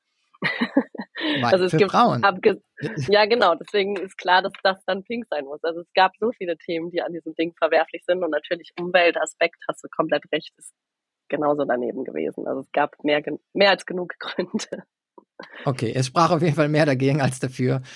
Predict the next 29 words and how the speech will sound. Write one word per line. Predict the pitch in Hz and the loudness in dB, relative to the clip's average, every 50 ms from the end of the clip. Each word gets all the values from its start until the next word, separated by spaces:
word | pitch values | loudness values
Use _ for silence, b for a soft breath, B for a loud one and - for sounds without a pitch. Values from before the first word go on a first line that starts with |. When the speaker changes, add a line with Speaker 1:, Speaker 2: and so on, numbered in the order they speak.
| B B B | B B B
Speaker 2:
Und | 135 135 | 0 2
am | 131 127 | 2 4
Ende | 139 160 170 147 | 4 4 4 4
ist | 143 135 | 4 2
das | - 131 127 | -2 -4 -2
Produkt | - 131 143 135 - | 0 -2 -2 0 0
ja | - 123 117 | 0 0 0
auch | 117 123 127 - 135 | 0 -2 -4 -4 -2
nicht | 127 127 127 - - - | -2 -2 -2 -4 -10 -8
verwirklicht | - 127 120 117 123 123 123 123 117 - - | -4 -4 -2 -2 -2 -2 -2 -6 -6 -4 -4
worden | 117 110 113 123 120 | -4 -2 -2 -2 -2
und | 117 113 113 - | -4 -4 -4 -4
der | 117 | -6
Investor | 113 110 110 110 - - 117 107 | -4 -6 -8 -8 -8 -8 -8 -8
hat | 101 - | -8 -10
sich | - - - - | -12 -12 -12 -6
zurückgezogen. | - 127 190 196 185 - - 165 151 - | 0 0 2 2 2 2 2 2 2 4
Und, | - - - - | 4 4 4 4
äh, | - - 147 143 143 - - | 2 0 0 0 0 -2 -4
was | - 143 135 131 | 0 0 0 0
ich | - - | 0 -2
auch | - - | -2 0
sehr | - 131 | 0 0
schön | 127 - 170 170 | 2 2 2 2
fand, | - 147 131 - | 2 2 0 0
trotzdem | 147 - - 147 143 139 | -2 -2 -2 -2 -2 -2
noch | 131 135 | -2 0
mal | - 131 123 | 2 2 2
gesagt, | 127 131 131 127 | 4 2 2 0